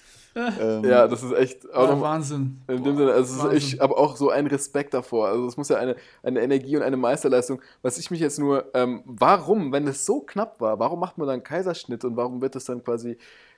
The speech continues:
Speaker 1: Ja, wie, was
Speaker 2: Ich will
Speaker 1: möchtest
Speaker 2: jetzt
Speaker 1: du denn
Speaker 2: keine
Speaker 1: sonst machen, wenn das Kind nicht, äh, spontan entschließt, äh, den Mutterleib zu verlassen? Du hast nur die Wahl des Kaiserschnitts.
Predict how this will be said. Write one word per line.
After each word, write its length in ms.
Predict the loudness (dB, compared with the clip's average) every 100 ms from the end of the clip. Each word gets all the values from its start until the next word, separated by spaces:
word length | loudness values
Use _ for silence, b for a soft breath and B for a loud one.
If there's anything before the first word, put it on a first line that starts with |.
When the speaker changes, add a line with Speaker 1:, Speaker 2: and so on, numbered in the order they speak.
| b -20 -10
Speaker 1:
Ja, 200 | -8 -6
wie, 180 | -8 -8
was 140 | -6
Speaker 2:
Ich 60 | -4
will 60 |
Speaker 1:
möchtest 220 | -2 -2
Speaker 2:
jetzt 60 | 0
Speaker 1:
du 40 |
denn 120 | 0 2
Speaker 2:
keine 40 |
Speaker 1:
sonst 260 | 0 -2 -4
machen, 240 | -4 -4
wenn 100 | -4
das 160 | -6 -4
Kind 180 | -6 -6
nicht, 300 | -10 -10 -6
äh, 260 | -4 -4
spontan 540 | -6 -8 -6 -4 -4 -4
entschließt, 600 | -12 -10 -10 -10 -12 -10
äh, 240 | -6 -6
den 180 | -6 -8
Mutterleib 460 | -8 -4 -4 -4 -8
zu 100 | -10
verlassen? 460 | -6 -6 -8 -10
Du 100 | -4
hast 220 | -4 -4
nur 100 | -8
die 140 | -6 -2
Wahl 160 | -2
des 160 | -4 -6
Kaiserschnitts. 680 | -6 -4 -8 -12 -16 -20